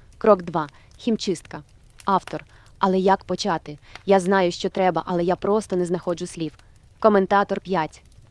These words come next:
Як? Як доросла людина. Джеймсе, є розмова. Це прозвучить дико, але це важливо, і я не можу про це мовчати. І далі за текстом. Оновлення через два дні.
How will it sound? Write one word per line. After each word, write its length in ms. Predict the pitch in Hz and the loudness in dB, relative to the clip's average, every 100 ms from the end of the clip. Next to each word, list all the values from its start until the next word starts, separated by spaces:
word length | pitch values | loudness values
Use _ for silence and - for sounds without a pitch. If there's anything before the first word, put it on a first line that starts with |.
| - | -4
Як? 360 | 180 160 - - _ - - - | 0 0 -2 -18 _ -20 -20 0
Як 200 | 208 196 | 2 4
доросла 340 | 196 196 202 | 2 0 0
людина. 360 | 190 180 175 151 - - - - - - 214 | -2 0 -2 -2 -10 -20 -20 -20 -20 -18 0
Джеймсе, 600 | 214 220 214 - 185 165 - | 4 6 4 -2 -8 -10 -12
є 220 | 202 208 208 | 0 2 4
розмова. 500 | 196 202 185 160 156 - _ - | 2 0 -2 -2 -10 -20 _ -2
Це 120 | 240 | 0
прозвучить 580 | 240 214 226 - 226 185 | 0 -2 -4 -4 -6 2
дико, 360 | 208 - 156 - - | 2 2 -8 -12 0
але 220 | 208 214 | 2 4
це 140 | 247 | 2
важливо, 480 | 226 202 214 175 156 - - | 0 0 -2 -2 -6 -14 -8
і 100 | 220 | 2
я 120 | 208 | 2
не 100 | 220 | 4
можу 280 | 220 220 190 | 2 0 -2
про 140 | - | -8
це 140 | 185 196 | -6 -6
мовчати. 520 | 196 - 185 - 147 - - - - | -6 -6 -10 -10 -14 -20 -20 -20 -8
І 80 | 220 | -2
далі 220 | 202 196 | 2 0
за 120 | 190 202 | 0 -4
текстом. 440 | 175 - - 156 - - - - | -6 -8 -12 -14 -16 -20 -20 -20
Оновлення 500 | - 226 247 254 240 | 0 4 4 2 0
через 240 | 226 233 226 | -2 -2 -2
два 160 | 190 | -2
дні. 260 | 202 208 175 | -2 -4 -8